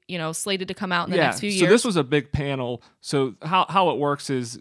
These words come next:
Speaker 2: Disney has different presentations throughout the weekend, and, and some of the big panels are the th-, the parks and resorts one, which we'll, we'll get to in a little bit, but the other one is the Walt Disney Studio. So they come out, and this covers everything from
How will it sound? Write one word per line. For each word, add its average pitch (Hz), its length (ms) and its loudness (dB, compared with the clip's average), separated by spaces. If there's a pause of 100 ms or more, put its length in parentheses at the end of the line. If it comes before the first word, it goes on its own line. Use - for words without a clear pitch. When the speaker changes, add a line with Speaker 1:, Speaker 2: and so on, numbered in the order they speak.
Speaker 2:
Disney 147 400 -2
has 127 520 -4
different 135 380 -8
presentations 120 880 -6
throughout 120 400 -4
the 117 100 -8
weekend, 113 540 -8 (300)
and, 123 240 -8
and 127 160 -8
some 151 180 -2
of 135 60 -2
the 127 60 -4
big 131 260 -4
panels 127 560 -6
are 117 500 -2 (320)
the 123 120 -8
th-, - 220 -10
the 127 120 -8
parks - 600 -2
and 127 120 -8
resorts 180 420 0
one, 160 180 -2
which 135 200 -6
we'll, 135 200 -4
we'll 110 160 -12 (120)
get 127 140 -4
to 135 100 -8
in 120 60 -4
a 120 40 -4
little 147 240 0
bit, 131 240 -2
but 123 120 -6
the 131 100 -2
other 151 200 2
one 135 160 -2
is 123 300 -4 (220)
the 131 80 -2
Walt 131 260 -2
Disney 131 300 -4
Studio. 113 680 -2
So 117 400 -2 (440)
they 147 100 2
come 143 220 -4
out, 139 200 0
and 135 160 -4
this 160 200 -4
covers 135 420 -2
everything 123 640 -6
from 117 540 -6